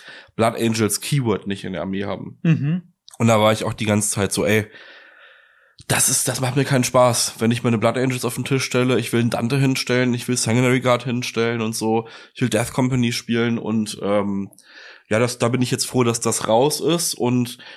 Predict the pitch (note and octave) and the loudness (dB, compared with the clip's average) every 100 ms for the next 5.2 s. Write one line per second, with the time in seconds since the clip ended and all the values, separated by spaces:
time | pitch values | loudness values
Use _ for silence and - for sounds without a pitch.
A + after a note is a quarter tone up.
0 | - - C3+ C3+ - A2 A2 A2 G#2 G#2+ | -12 -2 2 2 2 2 2 2 0 0
1 | G#2 A2 A2 G2+ C#2 G2 G2 - - - | -2 -4 -4 -4 -2 -4 -4 -8 -8 -8
2 | - G2+ F#2+ D2+ F#2 F#2+ F#2 G2 - _ | -6 -4 -4 -2 -2 -2 -4 -6 -10 _
3 | _ _ _ _ A#2 A2+ - A#2 A#2+ F#2 | _ _ _ _ -4 -2 -4 -2 -2 0
4 | A2 G2+ - - G#2+ F#2+ F#2+ F2 F#2 F2 | -2 -2 -4 -6 -6 -6 -6 -8 -6 -8
5 | G#2+ | -10